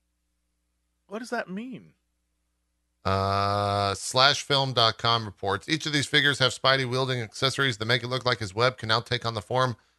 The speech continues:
Speaker 2: of mystical shapes and weapons. One figure is wielding some kind of trident and a large fist, while another has some kind of shape,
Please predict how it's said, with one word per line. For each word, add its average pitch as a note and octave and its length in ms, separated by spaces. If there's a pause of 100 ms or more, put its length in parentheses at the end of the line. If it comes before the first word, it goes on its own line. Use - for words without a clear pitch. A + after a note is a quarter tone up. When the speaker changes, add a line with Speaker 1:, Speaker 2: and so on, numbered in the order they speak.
(200)
Speaker 2:
of A#2 160
mystical D#3 520
shapes - 560
and A#2 220
weapons. - 640 (600)
One G#2 140
figure B2+ 300
is A2+ 100
wielding B2+ 300
some A#2+ 160
kind A#2 180
of G2+ 100
trident C#3+ 580
and G#2+ 100
a G2+ 100
large A2+ 300
fist, - 320
while G#2+ 140
another A2 280
has A2+ 180
some A2+ 160
kind A#2 200
of G2 80
shape, - 400